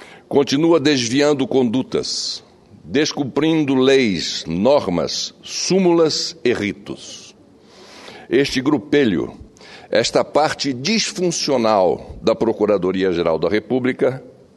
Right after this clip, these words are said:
é que, por excelência, desnatura o seu trabalho e desqualifica os seus membros. Por isso, o chefe maior, Rodrigo Janot, enquadra-se naquela máxima de que,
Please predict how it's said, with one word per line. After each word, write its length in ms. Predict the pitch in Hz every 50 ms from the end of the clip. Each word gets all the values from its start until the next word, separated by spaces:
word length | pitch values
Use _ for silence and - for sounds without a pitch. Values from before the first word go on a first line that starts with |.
| _ _ -
é 100 | 110 127
que, 340 | - - - - 113 110 107
por 440 | - - - - - - 208 208 185
excelência, 720 | 165 - - 123 110 95 90 - - - - - - - - _ - - - - - - - - -
desnatura 920 | 95 120 160 156 127 123 151 135 117 - - - 214 220 202 180 139 120
o 100 | 104 92
seu 240 | - - 110 98 90
trabalho 680 | - 95 90 85 82 101 104 110 107 101 101 101 101 - - - - - - - _ _ _
e 100 | - 113
desqualifica 1200 | 113 117 123 - - - 127 120 120 107 95 - - - - - 156 117 - - - 87 73 - - - _ _ -
os 140 | 92 87 -
seus 240 | - 95 82 76 82
membros. 580 | 87 80 76 78 62 60 - - - - - - - _ _ _ _ - - _ _ _ _ _ _ _ _ _
Por 160 | - 143 147
isso, 360 | 165 160 147 - 151 143 120 107 - - - - - - - - - _ - -
o 100 | 117 110
chefe 320 | - - 139 131 123 131
maior, 400 | 123 117 107 104 101 104 104 104 - - - - - - - - - - - _
Rodrigo 480 | - 110 117 110 113 120 123 98 98 95
Janot, 440 | 90 104 98 95 87 87 78 - - - - - - - - - - - - - - - - -
enquadra-se 640 | - 151 160 - - 160 165 165 143 147 139 - 147
naquela 360 | 139 139 127 - 143 131 123 113
máxima 480 | 107 113 120 117 - - 110 113 113
de 160 | 107 101 101
que, 320 | - - 107 110 101 90